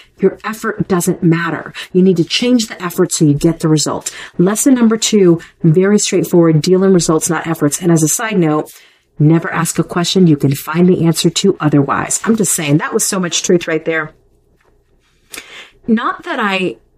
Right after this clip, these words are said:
I did that a lot before I read his book, but I gotta tell you now, I super don't do that. Like, before I go send an email to ask somebody a question, I make sure I look thoroughly first to find the answer myself.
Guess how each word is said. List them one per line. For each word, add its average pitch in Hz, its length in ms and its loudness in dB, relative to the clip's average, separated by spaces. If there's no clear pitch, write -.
I 202 180 -2
did 156 380 2
that 180 180 -2
a 208 40 2
lot 220 360 2
before 165 280 0
I 156 40 0
read 156 180 -2
his 160 200 0
book, 180 360 -4
but 165 100 -6
I 156 100 -4
gotta 185 220 -10
tell 190 240 -2
you 165 160 4
now, 180 600 0
I 202 180 -2
super - 640 -2
don't 139 200 0
do 147 140 2
that. 135 220 -6
Like, 165 200 -4
before 233 340 0
I 269 140 -4
go 208 140 -2
send 208 280 0
an 226 160 2
email 196 280 2
to 185 120 -6
ask 170 220 -4
somebody 190 340 2
a 165 40 0
question, 277 760 0
I 240 160 -2
make 240 160 0
sure - 260 -4
I 190 140 -4
look 175 300 2
thoroughly 190 640 2
first 160 500 -4
to 165 100 2
find 165 320 2
the 170 200 0
answer 170 240 -2
myself. 147 720 -2